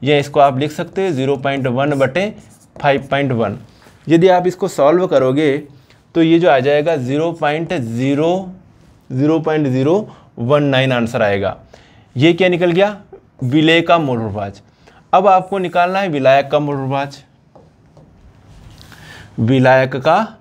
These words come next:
मोल प्रभाज, विलायक का मोल प्रभाज।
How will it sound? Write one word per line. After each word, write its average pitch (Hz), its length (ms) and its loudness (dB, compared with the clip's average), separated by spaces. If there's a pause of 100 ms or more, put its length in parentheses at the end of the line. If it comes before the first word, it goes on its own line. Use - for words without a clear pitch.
मोल 117 220 -4
प्रभाज, 101 460 -10 (1700)
विलायक 123 580 2
का 147 200 -2 (540)
मोल 131 460 -2 (580)
प्रभाज। 104 360 -6